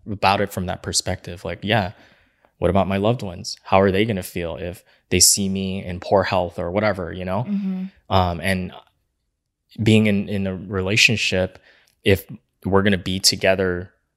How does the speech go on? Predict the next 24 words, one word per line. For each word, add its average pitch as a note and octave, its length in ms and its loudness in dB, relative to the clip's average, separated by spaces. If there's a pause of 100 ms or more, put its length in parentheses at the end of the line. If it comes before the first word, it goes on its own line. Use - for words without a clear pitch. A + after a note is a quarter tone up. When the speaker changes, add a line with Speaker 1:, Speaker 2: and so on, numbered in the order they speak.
(140)
Speaker 1:
in F#2+ 120 2
the F2+ 100 0
long F2+ 300 0
term, B2 360 2
hopefully B2+ 380 -2
it's - 140 -2
for - 160 -4
the F2 120 -6
rest F#2 260 -2
of E2+ 160 -6
our F#2 240 -2
lives. F2 600 -4 (420)
But F#2 640 4
if F#2 140 0
I'm F#2+ 140 2
not A2+ 200 0
taking F#2+ 300 -2
care F#2 200 -4
of F2+ 60 -6
myself, F2 760 0 (160)
that's G2 160 2
not A2 120 0
gonna F#2 140 -6
happen. F#2 460 -6